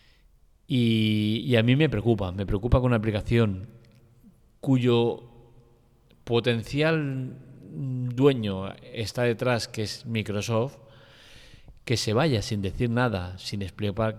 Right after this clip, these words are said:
sin explicar por qué te vas, y estando en una plataforma que en teoría has entrado para tener presencia y estar en ella, es muy extraño. Ahora vuelven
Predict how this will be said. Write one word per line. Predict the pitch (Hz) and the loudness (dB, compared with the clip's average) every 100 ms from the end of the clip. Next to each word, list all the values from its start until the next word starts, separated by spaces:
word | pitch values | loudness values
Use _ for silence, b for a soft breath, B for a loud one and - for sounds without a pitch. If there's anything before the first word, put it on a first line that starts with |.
| 92 - | -12 -12
sin | 113 | -6
explicar | 107 - 104 107 | -6 -6 -4 -4
por | 113 101 | -2 -4
qué | 98 | -4
te | 101 | 0
vas, | 110 92 - B B B B B B B B _ - | 0 -2 -8 B B B B B B B B _ -8
y | 107 | -4
estando | 117 123 | 0 2
en | 131 | 2
una | 110 | 0
plataforma | 107 101 98 120 98 | -2 -4 -2 -2 -2
que | |
en | 92 | -4
teoría | 92 104 104 | -2 0 0
has | |
entrado | 104 92 110 98 87 | -2 -2 0 0 -2
para | 92 90 - | -8 -8 -8
tener | 98 101 | -6 -6
presencia | 98 95 113 110 - 101 110 170 147 110 | -6 -6 -4 -4 -4 -6 -6 -8 -12 -8
y | 101 | -8
estar | 85 - 101 90 | -8 -6 -6 -4
en | 98 | 0
ella, | 117 104 120 - - b b b b b b b b _ - | 2 2 -4 -8 -20 b b b b b b b b _ -4
es | 131 - 170 | -2 -2 -6
muy | 117 131 120 | 0 4 4
extraño. | 87 - 87 87 - - - - _ _ _ _ _ _ _ _ _ _ _ _ _ | 2 -4 -12 -16 -20 -20 -20 -20 _ _ _ _ _ _ _ _ _ _ _ _ _
Ahora | 110 104 110 | -8 -6 2
vuelven | 160 165 190 262 | 4 4 0 -4